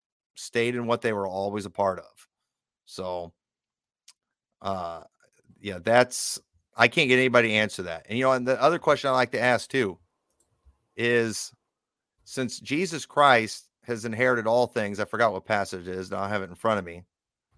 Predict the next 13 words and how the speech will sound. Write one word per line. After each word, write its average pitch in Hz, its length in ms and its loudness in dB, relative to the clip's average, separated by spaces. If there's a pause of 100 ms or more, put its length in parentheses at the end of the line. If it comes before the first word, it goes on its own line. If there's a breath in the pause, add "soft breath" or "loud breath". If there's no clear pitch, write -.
(260)
and 117 100 0
I'm 147 220 6
a 131 60 0
joint 117 360 0
heir 123 200 2
with 107 160 -6
Christ. - 520 0 (920)
What 123 440 4
does 120 640 6 (400)
a 120 480 4 (720)
physical 151 400 -4
Jew 127 320 -2
have 98 400 -4